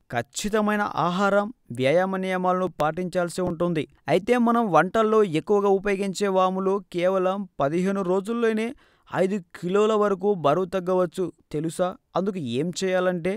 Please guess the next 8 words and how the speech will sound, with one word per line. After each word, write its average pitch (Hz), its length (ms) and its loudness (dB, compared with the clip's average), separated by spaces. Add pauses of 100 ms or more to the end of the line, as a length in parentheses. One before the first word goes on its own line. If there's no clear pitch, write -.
(180)
ఒక 185 240 0 (160)
టేబుల్ 175 320 -2
స్పూన్ 196 340 -6
మోతాదులో 180 600 0 (160)
వాము 165 260 2
గింజలను 175 420 0
తీసుకొని 170 500 -4 (300)
రాత్రంతా 185 600 0